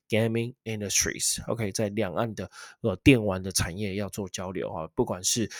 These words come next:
在那个as well as collaboration合作，in education教育上的合作，and talent cultivate-，cultivation，还有人才上的培养，都要来做合作。对，其实多踏出去多好了，多分享也没有什么不好，哦，你分享给人家，OK，教学就一定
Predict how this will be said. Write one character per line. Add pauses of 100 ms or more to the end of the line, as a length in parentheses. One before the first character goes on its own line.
(160)
在
那
个
as
well
as
collaboration
合
作，
in
education
教
育
上
的
合
作， (260)
and
talent
cultivate-，cultivation， (240)
还
有
人
才
上
的
培
养，
都
要
来
做
合
作。
对， (320)
其
实
多
踏
出
去
多
好
了，
多
分
享
也
没
有
什
么
不
好， (300)
哦，
你
分
享
给
人
家，
OK，
教
学
就
一
定